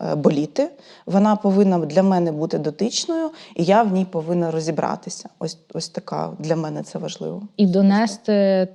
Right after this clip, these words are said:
Speaker 2: те, в чому ви розібралися, донести людям.
Speaker 1: Так, так. Ну, можуть бути, звісно, якісь автобіографічні моменти,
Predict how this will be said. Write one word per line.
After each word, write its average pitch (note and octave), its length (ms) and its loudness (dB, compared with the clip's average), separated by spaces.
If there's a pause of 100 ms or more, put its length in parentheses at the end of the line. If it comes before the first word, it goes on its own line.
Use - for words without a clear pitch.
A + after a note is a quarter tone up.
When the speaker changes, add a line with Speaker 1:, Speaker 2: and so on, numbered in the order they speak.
Speaker 2:
те, G3 160 2
в F#3+ 80 -6
чому G3 260 4
ви F#3 80 2
розібралися, F3+ 520 0
донести E3 360 -4
людям. C3+ 280 -4
Speaker 1:
Так, C4+ 320 2
так. F#3 280 0
Ну, A#3+ 160 2
можуть C#4 360 2
бути, A#3+ 240 0
звісно, A#3 360 0
якісь G#3+ 280 -2
автобіографічні G3 1000 -2
моменти, G3 760 0